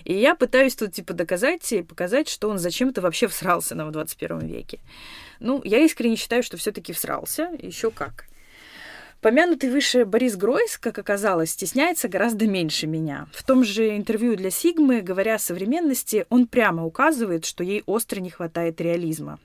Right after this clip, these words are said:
Это цитата. "И нынешние попытки реализма в искусстве определяет через реализм девятнадцатого века как раз, или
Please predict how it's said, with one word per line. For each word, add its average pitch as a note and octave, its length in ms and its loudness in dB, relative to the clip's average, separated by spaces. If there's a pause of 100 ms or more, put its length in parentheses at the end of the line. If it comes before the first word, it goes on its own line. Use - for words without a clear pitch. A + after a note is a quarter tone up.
(140)
Это E3 240 -4
цитата. - 560 -8 (720)
"И A3+ 220 2
нынешние B3 420 4
попытки D4+ 420 0
реализма A#3+ 440 4
в G3+ 80 -4
искусстве A3+ 420 -2
определяет G3 500 0
через G#3 300 0
реализм F#3+ 380 -4
девятнадцатого F3 600 -6
века B3+ 320 -2
как G3 220 -6
раз, F#3 400 -4
или G3 720 -6